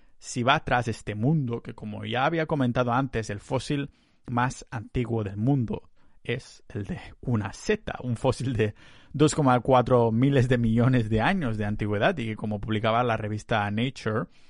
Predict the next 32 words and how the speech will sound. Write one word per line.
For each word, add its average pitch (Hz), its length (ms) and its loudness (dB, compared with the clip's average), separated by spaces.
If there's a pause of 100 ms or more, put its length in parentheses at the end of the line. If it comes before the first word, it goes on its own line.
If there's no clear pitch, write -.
(180)
se - 160 -8
encontró 113 640 0 (340)
hace - 280 -4
nada, 101 280 -4
en 120 140 -10
dos 117 180 -10
mil 104 340 -4 (360)
diecisiete. - 760 -6
¿Y 131 40 -16
por 131 180 0
qué 180 100 -2
esto 160 420 -2
es 131 260 -8
trascendente? 113 960 -8
Pues - 160 -8
porque 131 240 -2
son 190 400 -4 (300)
organismos 120 920 2 (580)
de 107 260 -2
la, 95 500 -4
de 113 240 -4
la 95 80 -6
antigüedad, 104 680 -6
los 104 180 -6
abuelos 123 320 0
sabios 127 540 0 (380)
de 117 140 -4
los 107 160 -6
seres 135 280 -4
vivos 120 300 0
que 120 80 -6
siguen 113 380 -4